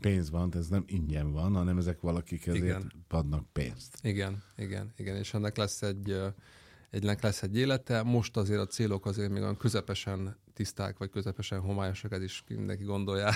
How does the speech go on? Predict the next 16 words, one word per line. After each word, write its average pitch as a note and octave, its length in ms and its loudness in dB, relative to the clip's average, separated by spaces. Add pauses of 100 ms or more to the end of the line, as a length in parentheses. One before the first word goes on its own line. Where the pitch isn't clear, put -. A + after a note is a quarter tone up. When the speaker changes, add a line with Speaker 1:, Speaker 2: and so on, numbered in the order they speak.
Speaker 2:
<laughs> - 0 -
vagy A#2 300 8 (260)
mindenki G#2 340 2
Speaker 1:
Jó. - 100 10
Speaker 2:
a G2 100 4
világlátás G2 640 0
Speaker 1:
Nem, C3+ 120 10
Speaker 2:
módja G2+ 80 6
Speaker 1:
szer-, B2 120 8
Speaker 2:
szerint. A2 180 4
Speaker 1:
szerintem B2+ 420 8
egészen B2+ 340 6
elképesztő, E2 580 4
hogy E2+ 160 8
ez, F2 200 2
ez, F2+ 260 2